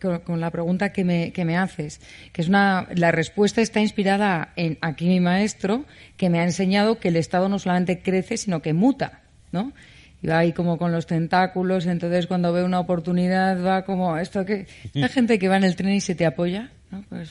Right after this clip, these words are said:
poco a poco, poco a poco, hasta que ocupa otro lugar, otro, otro terreno del ámbito privado y luego ve que ahí de repente hay otro sitio y va mutando, mutando, mutando,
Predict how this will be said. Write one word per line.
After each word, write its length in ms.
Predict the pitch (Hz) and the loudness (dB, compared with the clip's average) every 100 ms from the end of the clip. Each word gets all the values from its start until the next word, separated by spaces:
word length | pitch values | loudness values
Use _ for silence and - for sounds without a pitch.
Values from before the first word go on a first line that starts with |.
| - | -12
poco 220 | 170 170 | -10 -6
a 60 | 175 | -6
poco, 180 | 175 | -4
poco 160 | 180 185 | -4 -4
a 180 | 240 240 320 381 | -4 -4 -6 -8
poco, 60 | - - - - | -10 -16 -16 -4
hasta 220 | 208 214 | 0 0
que 140 | 202 - | 0 0
ocupa 540 | 214 254 226 170 - - - _ | 2 4 2 0 -4 -16 -20 _
otro 380 | - 196 196 190 | -4 -2 0 0
lugar, 500 | 180 170 175 175 - - - - | 2 4 4 4 0 -16 -20 -14
otro, 360 | - 170 180 175 | -8 -2 2 2
otro 260 | 190 185 190 | 0 0 0
terreno 520 | 196 185 208 202 180 | 2 4 6 4 4
del 140 | 160 165 | 2 0
ámbito 320 | 170 165 175 | 0 0 0
privado 400 | 185 190 208 220 | 0 2 2 2
y 60 | |
luego 260 | 214 185 190 | 2 2 2
ve 140 | 190 | 2
que 100 | 190 | 2
ahí 380 | 185 196 214 214 | 2 4 4 2
de 100 | 202 | 2
repente 320 | 202 190 196 | 0 0 0
hay 80 | 196 | 0
otro 200 | 190 196 | 0 -2
sitio 480 | 170 226 196 262 302 - - - - | -2 0 2 0 0 -10 -20 -20 -4
y 120 | 190 | 0
va 280 | 185 185 185 | 2 2 2
mutando, 400 | 196 190 190 202 | 0 0 0 0
mutando, 340 | 208 202 226 | 0 0 2
mutando, 300 | 233 247 277 | 2 0 -4